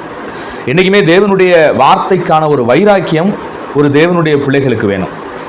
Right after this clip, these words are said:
ஒரு கர்த்தருடைய வார்த்தை எதை பேசுதோ, அந்த வசனத்தினுடைய விளக்கத்தை குறித்து மக்களை தேற்றணும், உற்சாகப்படுத்தணும், அவங்கள தூக்கி எடுக்கணும், இதுதானே ஒழிய, தவறானவர்களுக்கு ஆதரவாக கடவுளுடைய வார்த்தையை தவறா மிஸ்யூஸ் பண்ணக்கூடாது.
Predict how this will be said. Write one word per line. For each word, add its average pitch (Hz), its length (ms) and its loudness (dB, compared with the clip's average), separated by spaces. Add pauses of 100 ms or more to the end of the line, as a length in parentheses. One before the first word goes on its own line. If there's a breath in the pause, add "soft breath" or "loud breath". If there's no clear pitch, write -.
(140)
ஒரு 131 100 0
கர்த்தருடைய 208 400 2
வார்த்தை 185 480 2
எதை 156 180 2 (100)
பேசுதோ, 143 460 0 (960)
அந்த 196 640 4 (140)
வசனத்தினுடைய 190 580 0
விளக்கத்தை 165 480 0
குறித்து 139 340 0
மக்களை 156 380 2
தேற்றணும், 139 800 0
உற்சாகப்படுத்தணும், 120 840 -2
அவங்கள 143 340 0
தூக்கி 160 300 -2
எடுக்கணும், 120 440 -4
இதுதானே 139 400 0
ஒழிய, 104 420 -2 (560 loud breath)
தவறானவர்களுக்கு 220 1000 4
ஆதரவாக 175 920 4 (400)
கடவுளுடைய 180 440 2
வார்த்தையை 147 420 2
தவறா 160 260 2
மிஸ்யூஸ் 151 400 -2
பண்ணக்கூடாது. 101 400 -4